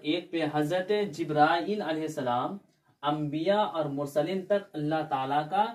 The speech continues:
पैगाम पहुंचाना, यानी वही, जिसको हम वही कहते हैं, वही पहुंचाना। है ते जिब्राईल अलैहिस्सलाम का काम क्या था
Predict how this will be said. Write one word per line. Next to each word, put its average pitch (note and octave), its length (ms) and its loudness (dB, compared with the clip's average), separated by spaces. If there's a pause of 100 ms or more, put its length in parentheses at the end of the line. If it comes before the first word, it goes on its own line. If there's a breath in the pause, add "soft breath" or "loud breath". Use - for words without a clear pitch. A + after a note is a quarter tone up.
(420 soft breath)
पैगाम D#3 540 6 (100)
पहुंचाना, B2+ 680 -2 (720)
यानी E3 260 4
वही, F#3 400 8
जिसको F3+ 280 0
हम F3+ 140 -4
वही D3+ 340 2
कहते B2+ 340 -4
हैं, D3+ 160 -4
वही E3+ 380 2
पहुंचाना। A2+ 560 -4 (480)
है D3+ 180 4
ते G3+ 140 4 (1600)
जिब्राईल F#3+ 540 4
अलैहिस्सलाम F#3 480 0
का F3+ 80 2
काम F3+ 280 -2
क्या F3+ 200 2
था G#3+ 260 0